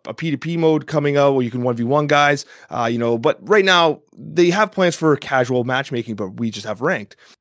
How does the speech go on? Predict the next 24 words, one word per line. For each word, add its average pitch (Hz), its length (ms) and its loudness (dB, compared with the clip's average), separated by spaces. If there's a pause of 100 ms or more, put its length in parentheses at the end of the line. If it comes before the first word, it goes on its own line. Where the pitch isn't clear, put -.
(140)
The, 175 240 0
the 226 140 -4
issue 311 340 4
is, 156 460 2 (320)
is 196 120 0
that 220 140 2
ranked 247 320 0
matchmaking 170 760 0
might 196 280 2
not 220 240 -2
actually 151 420 -2
function 185 640 -2
as 160 180 2
most 135 340 0
people 151 260 -2
think. 180 320 0
I 151 80 4
actually 196 240 -2
did 180 120 4
a 160 60 -2
video 214 300 0
about 165 180 2
this 139 180 -4
recently 143 480 -4